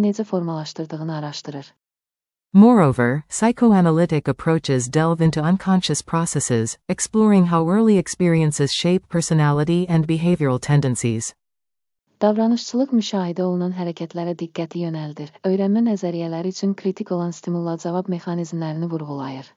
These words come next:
Speaker 2: Behaviorism shifts focus toward observable actions, emphasizing stimulus response mechanisms critical for learning theories.
Speaker 1: Müasir neyropsixologiya beyin təsvir texnikalarını sinir fəaliyyəti ilə kognitiv funksiyaları əlaqələndirmək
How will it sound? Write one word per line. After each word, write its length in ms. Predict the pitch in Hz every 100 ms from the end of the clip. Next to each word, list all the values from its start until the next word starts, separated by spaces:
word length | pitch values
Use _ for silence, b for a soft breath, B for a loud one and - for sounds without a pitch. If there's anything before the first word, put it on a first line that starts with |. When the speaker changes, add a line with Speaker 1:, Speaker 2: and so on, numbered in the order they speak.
| _ _ _ _ _ _ _
Speaker 2:
Behaviorism 760 | 185 180 220 254 208 160 135 135
shifts 400 | - 165 160 -
focus 460 | - 180 165 131 -
toward 260 | - 156
observable 580 | 147 131 175 180 143 143
actions, 640 | 143 151 - 127 113 117 - _
emphasizing 680 | 214 226 226 190 180 160 147
stimulus 520 | - 220 214 185 -
response 540 | 147 - 165 156 147
mechanisms 640 | 147 151 151 139 143 143 -
critical 480 | - 220 190 135 131
for 160 | 151
learning 380 | 147 175 160 131
theories. 580 | 131 123 120 117 117 - _ _ _ _ _ _ _ _ 220
Speaker 1:
Müasir 420 | 220 214 - 302
neyropsixologiya 960 | 254 208 196 - - 208 226 - 208
beyin 220 | 185 190 202
təsvir 380 | 202 185 226
texnikalarını 760 | 226 214 208 185 175 165 165 175
sinir 260 | - 202
fəaliyyəti 580 | 196 175 170 165 160 180
ilə 120 | 180 165
kognitiv 440 | 185 170 175 214 -
funksiyaları 560 | 202 208 - 165 160 165 165
əlaqələndirmək 720 | 165 165 160 160 165 170